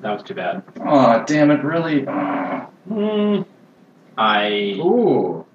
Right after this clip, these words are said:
Speaker 4: No, th-, there's a, a sweetness that
Speaker 2: Yeah.
Speaker 4: opens up
Speaker 2: I like
Speaker 4: on
Speaker 2: it.
Speaker 4: it.
Speaker 2: I totally like it. There's more
Speaker 4: On
Speaker 2: than just a
Speaker 4: the,
Speaker 2: little
Speaker 4: on the
Speaker 2: sweetness.
Speaker 4: nose, it's, yeah, it
Speaker 2: Oh, it's in the taste, too.
Speaker 4: It's
Speaker 2: Uh, uh, the
Speaker 4: the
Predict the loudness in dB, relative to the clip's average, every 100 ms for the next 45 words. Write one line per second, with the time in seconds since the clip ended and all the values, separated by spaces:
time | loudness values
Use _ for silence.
0 | _ -6 0 2 2 0 0 0 2 2
1 | 2 0 -6 _ _ _ _ -20 -16 -8
2 | -4 -2 -4 -6 -8 -4 0 2 2 0
3 | -2 -4 -2 -4 -4 -2 0 2 2 2
4 | 0 -2 -12 _ -4 -2 0 2 2 0
5 | -2 -4 -4 0 2 2 2 2 2 2
6 | 2 2 2 2 0 -2 -6 -8 -12 -4
7 | 0 2 0 -4 -14 _ -4 -2 0 0
8 | 0 0 0 -2 -2 -4 -14 _ _ _
9 | -18 -10 -2 0 2 2 0 -2 -8 _
10 | _ _ -10 -8 -6 -4 -2